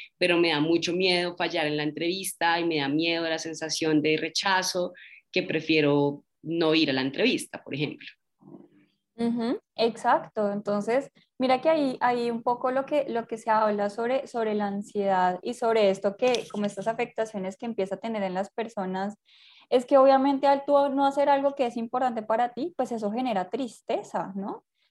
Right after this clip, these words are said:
Speaker 2: Que por eso, digamos, cuando se habla de ansiedad, también se empieza a hablar un poco desde esa tristeza profunda que genera, o sea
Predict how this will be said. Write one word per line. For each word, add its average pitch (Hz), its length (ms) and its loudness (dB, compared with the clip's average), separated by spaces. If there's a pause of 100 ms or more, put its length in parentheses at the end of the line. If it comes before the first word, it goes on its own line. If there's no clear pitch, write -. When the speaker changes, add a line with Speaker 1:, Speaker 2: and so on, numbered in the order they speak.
Speaker 2:
Que 240 120 0
por 226 160 4
eso, 214 220 4
digamos, 226 360 2
cuando 220 200 0
se 247 100 -2
habla 220 220 4
de 196 60 -2
ansiedad, 233 440 0
también 220 480 0
se 214 80 -6
empieza 214 340 0
a - 20 4
hablar 214 200 4
un 214 120 -4
poco 226 220 2
desde 226 180 2
esa 196 200 0
tristeza 202 480 -2
profunda 208 520 -2
que 202 120 2
genera, 202 600 2
o - 320 -20
sea 196 380 4